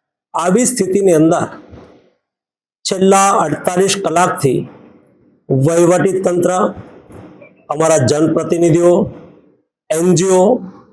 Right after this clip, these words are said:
સૌ સાથે મળીને પ્રયાસ કરી રહ્યા છે, મહેનત કરી રહ્યા છે. છસો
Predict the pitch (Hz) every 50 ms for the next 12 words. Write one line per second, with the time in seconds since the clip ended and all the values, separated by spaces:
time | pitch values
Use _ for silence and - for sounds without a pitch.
0 | _ _ _ - - - 226 247 262 - - - 175 156 151 147 175 196 175 165
1 | 160 160 156 139 127 120 - - - - - - - - _ _ _ _ _ _
2 | _ _ _ _ _ _ _ _ _ _ - 151 151 156 165 175 175 - - -
3 | 170 175 175 170 175 170 170 170 165 - 180 175 160 143 139 143 147 170 175 160
4 | 160 165 165 170 170 165 170 165 165 160 143 156 165 175 175 202 - - - -
5 | - - - - _ _ _ _ _ _ _ _ _ _ _ _ _ _ _ _
6 | _ _ - - 208 196 202 - - - 233